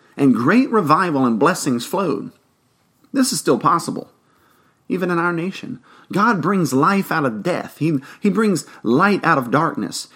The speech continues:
He makes a people to Himself in the wilderness. He makes water flow from desert rocks. And He can very quickly restore the landmarks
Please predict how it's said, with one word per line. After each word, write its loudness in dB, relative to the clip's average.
He 0
makes 2
a 2
people 2
to 2
Himself 2
in 0
the 4
wilderness. 0
He -2
makes -2
water 2
flow -2
from 0
desert -2
rocks. -4
And 0
He 4
can -2
very 2
quickly -2
restore -2
the -6
landmarks -4